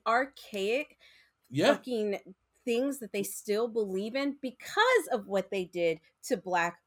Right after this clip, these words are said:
Speaker 1: women who were slaves without anesthesia, without any of those things, just operating and experimenting on us.
Speaker 2: You know what? The lack of proximity. I, I, it, it's crazy. It's hard to,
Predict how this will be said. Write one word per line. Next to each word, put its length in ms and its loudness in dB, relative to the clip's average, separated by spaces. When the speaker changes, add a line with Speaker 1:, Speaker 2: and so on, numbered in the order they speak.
Speaker 1:
women 520 -2
who 140 -8
were 160 -2
slaves 640 -2
without 320 2
anesthesia, 680 -4
without 300 0
any 280 0
of 100 -4
those 320 -6
things, 340 -6
just 200 -8
operating 600 0
and 80 -4
experimenting 1000 -4
on 180 -12
us. 420 -14
Speaker 2:
You 160 2
know 160 2
what? 180 6
The 120 2
lack 260 2
of 80 -2
proximity. 680 -4
I, 220 0
I, 160 8
it, 180 2
it's 200 6
crazy. 580 2
It's 160 0
hard 260 4
to, 140 0